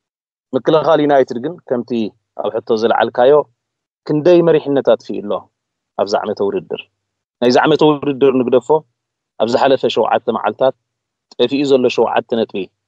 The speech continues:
ናይ ዩናይትድ ኩሉ ብሰንኪ ኣድህቦ ናይ ተኸላኸልታ እዩ። ብሬንትፎርድ ዘይግባእ ዓወት ኣምፅኣቶ ነይራ ኣብ ተስዓን ሽዱሽተን ደቂቕ። ንሰለስተ ደቂቕ ሰኣን ምፅማም ግን ምክልኻል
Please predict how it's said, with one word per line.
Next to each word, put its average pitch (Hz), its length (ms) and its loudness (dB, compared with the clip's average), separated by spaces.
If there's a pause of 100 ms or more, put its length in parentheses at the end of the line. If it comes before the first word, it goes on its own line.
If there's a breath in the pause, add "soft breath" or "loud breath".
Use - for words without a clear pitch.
(540)
ናይ 110 100 2
ዩናይትድ 123 400 0 (580)
ኩሉ 151 180 0 (640)
ብሰንኪ 113 340 -6 (200)
ኣድህቦ 107 340 -4
ናይ 98 140 -2
ተኸላኸልታ 98 480 -4
እዩ። - 120 -8 (580)
ብሬንትፎርድ 120 600 0 (480)
ዘይግባእ 131 580 2
ዓወት 127 240 2
ኣምፅኣቶ 117 320 -4
ነይራ 113 180 0
ኣብ - 80 -4
ተስዓን 110 240 -8
ሽዱሽተን 110 320 -8
ደቂቕ። 127 280 4 (600)
ንሰለስተ 139 420 0 (100)
ደቂቕ 131 340 0 (120)
ሰኣን - 280 -2 (420)
ምፅማም 117 420 -2
ግን 165 160 0 (760)
ምክልኻል 113 460 -2